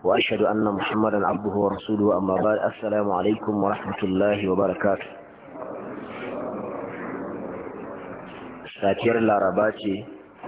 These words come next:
biyar ga watan Ramadan, hijira Annabi sallallahu alaihi wa ala alihi wa sallama na shekara dubu ɗaya da ɗari hudu da talatin da biyar, daidai da biyu ga watan Julai, shekara ta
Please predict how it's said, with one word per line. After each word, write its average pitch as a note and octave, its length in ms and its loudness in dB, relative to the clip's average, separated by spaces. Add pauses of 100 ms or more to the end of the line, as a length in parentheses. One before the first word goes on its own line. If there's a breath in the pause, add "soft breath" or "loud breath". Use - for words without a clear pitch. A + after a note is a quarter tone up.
(360)
biyar A#2 220 6 (100)
ga A2+ 80 6
watan G#2+ 260 4
Ramadan, G2 420 2 (280)
hijira A2 340 4
Annabi A2 360 0
sallallahu G#2+ 520 2
alaihi G#2+ 400 2
wa G#2+ 140 6
ala G2+ 140 4 (100)
alihi G#2+ 240 2
wa - 80 -6
sallama A2 300 2 (100)
na F#2+ 60 -6
shekara G#2 400 0
dubu G#2 260 -2
ɗaya A2+ 240 4
da - 160 0
ɗari G2+ 240 2
hudu A2 240 -2
da G2+ 160 -2
talatin F#2+ 420 2
da G#2 60 2
biyar, G#2+ 320 2 (800 loud breath)
daidai G#2+ 440 0
da G#2+ 300 4 (220)
biyu B2 200 4
ga A#2 100 4
watan A2 320 2 (100)
Julai, G#2+ 480 4 (560 loud breath)
shekara A2+ 580 0
ta - 100 -8